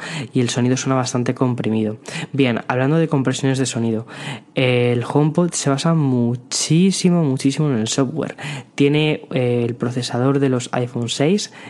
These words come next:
el chip A ocho, y con el chip A ocho lo que hacen básicamente es poder analizar el sonido y las ondas de sonido que están tanto emitiendo como recibiendo. Es decir, las ondas cuando rebotan contra una pared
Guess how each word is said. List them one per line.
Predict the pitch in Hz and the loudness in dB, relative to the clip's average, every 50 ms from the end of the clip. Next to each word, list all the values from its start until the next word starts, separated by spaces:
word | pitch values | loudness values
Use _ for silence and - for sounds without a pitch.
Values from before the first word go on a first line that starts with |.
| - - | -6 -4
el | 127 117 113 | -4 -4 -2
chip | - - 139 123 - - - | 0 0 0 0 0 -2 -2
A | 120 113 113 | 0 0 2
ocho, | 117 131 135 - - 185 185 196 - - - 165 170 156 - - | 2 0 0 2 0 0 0 0 -4 -8 -12 -10 -8 -8 -4 0
y | 135 127 | 0 0
con | 127 - 127 123 | 2 2 2 2
el | 120 117 | 0 0
chip | - - 139 143 | 0 -2 0 0
A | 139 151 151 | 2 2 4
ocho | 151 160 175 170 - 151 156 175 185 - - - - - - _ _ _ _ - - - - - - - | 4 2 2 2 2 0 0 0 -2 -8 -16 -20 -20 -20 -20 _ _ _ _ -20 -20 -20 -20 -18 -6 -2
lo | - 147 | 0 0
que | 135 - 127 | 2 0 0
hacen | 135 - 151 147 | 0 2 0 2
básicamente | 147 156 147 151 139 135 139 143 147 139 143 135 139 | 2 2 0 0 2 2 2 2 2 2 2 2 2
es | 147 - - - - - 151 - - | 0 -2 -4 -8 -10 -14 -14 -12 -4
poder | - 131 127 120 135 135 160 | 0 0 2 2 2 2 2
analizar | 160 160 156 151 143 143 - 160 156 139 - - | 2 2 2 0 0 0 0 0 0 0 -2 -4
el | - 135 123 120 | -2 -2 0 0
sonido | 120 - - 123 139 151 151 131 | 0 0 0 2 2 4 4 4
y | 123 | 2
las | 113 113 - - - | 0 0 -2 -4 -2
ondas | - 143 147 147 139 131 | 0 2 2 2 2 2
de | 139 131 | 0 -2
sonido | - - 127 131 143 139 123 110 135 - - - - - - - | 0 0 2 2 2 4 2 0 -2 -4 -10 -14 -14 -12 -6 -4
que | 127 | -4
están | 117 - - 139 127 123 120 | -2 -2 0 0 0 0 0
tanto | 123 123 123 120 123 | 0 0 0 0 0
emitiendo | 120 120 123 120 131 143 160 175 175 | 2 2 2 4 4 2 2 2 2
como | - 165 139 127 | 2 2 2 2
recibiendo. | 120 123 113 110 - 120 131 165 175 151 123 120 | 0 -2 -2 -4 -2 0 0 2 2 2 2 0
Es | |
decir, | 117 123 - - 135 127 123 - - - - - - - | -2 -2 0 0 0 0 -2 -8 -14 -16 -16 -12 -6 -2
las | 123 120 117 120 - | 0 0 0 2 2
ondas | 139 143 151 139 127 | 2 2 2 2 0
cuando | - - - 123 123 120 117 117 117 110 - - | -2 0 0 2 2 2 2 2 2 0 0 -2
rebotan | 127 - 117 113 113 120 127 123 135 131 | -2 -2 0 0 2 2 2 0 0 -2
contra | 123 - 131 123 - 123 | 0 -2 -2 0 0 0
una | 120 120 117 | 0 -2 -2
pared | 117 120 120 135 160 170 | -2 -2 0 2 0 0